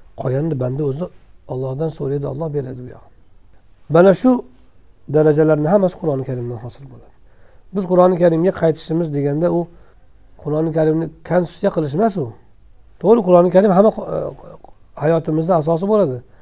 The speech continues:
Qonunimiz ham asosi bo'ladi, to'g'ri u narsa. Lekin u to'g'ri shunchaki bir ka-, qonun manbasiga aylantirish emas u.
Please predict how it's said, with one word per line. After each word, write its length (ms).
Qonunimiz 460
ham 100
asosi 280
bo'ladi, 240
to'g'ri 220
u 120
narsa. 260
Lekin 220
u 160
to'g'ri 300
shunchaki 500
bir 120
ka-, 180
qonun 360
manbasiga 580
aylantirish 420
emas 220
u. 100